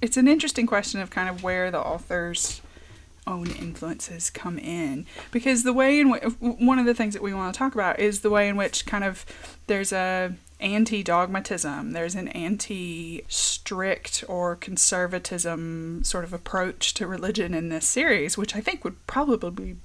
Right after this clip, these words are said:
be reflective of Diana's probably own personal view.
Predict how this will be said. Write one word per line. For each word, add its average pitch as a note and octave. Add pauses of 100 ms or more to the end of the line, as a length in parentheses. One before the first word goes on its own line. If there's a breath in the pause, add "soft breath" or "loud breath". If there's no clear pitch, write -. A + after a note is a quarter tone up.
(200)
be F3+
reflective D#3+
of D3 (100)
Diana's D#3+
probably D#3
own E3
personal E3+
view. F3